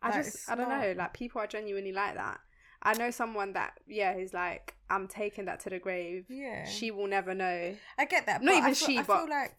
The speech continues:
Speaker 1: females after her even will never know.
Speaker 2: I feel like you should give people that option, innit, to at least know what your history was and stuff like
Speaker 1: Mm-hmm.
Speaker 2: that. So at least give them that benefit because,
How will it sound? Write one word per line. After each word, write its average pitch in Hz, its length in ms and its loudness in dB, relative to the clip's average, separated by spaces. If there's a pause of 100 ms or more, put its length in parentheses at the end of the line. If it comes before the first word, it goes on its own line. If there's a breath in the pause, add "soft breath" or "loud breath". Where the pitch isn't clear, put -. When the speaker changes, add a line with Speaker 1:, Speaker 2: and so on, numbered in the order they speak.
Speaker 1:
females 208 640 2
after 214 320 0
her 180 240 0
even 185 580 -8
will 185 100 -6
never 185 280 -2
know. 180 360 -4 (520)
Speaker 2:
I - 20 -4
feel 359 160 -8
like 302 120 -2
you 294 60 -4
should 294 160 -8
give 285 200 -8
people 254 300 -10
that 196 200 -4
option, 170 460 -8
innit, 170 400 -12
to 185 120 -8
at 185 100 -6
least 180 340 -10
know 170 720 -10
what - 180 -12
your 170 220 -8 (240)
history 185 420 -12
was 156 300 -12
and 170 160 -10
stuff 247 200 -2
like 226 120 -2
Speaker 1:
Mm-hmm. 220 160 -4
Speaker 2:
that. - 200 -10
So 160 440 -6
at - 120 -6
least 185 320 -10
give 175 180 -12
them 165 160 -10
that - 200 -10
benefit 170 420 -10
because, 165 360 -14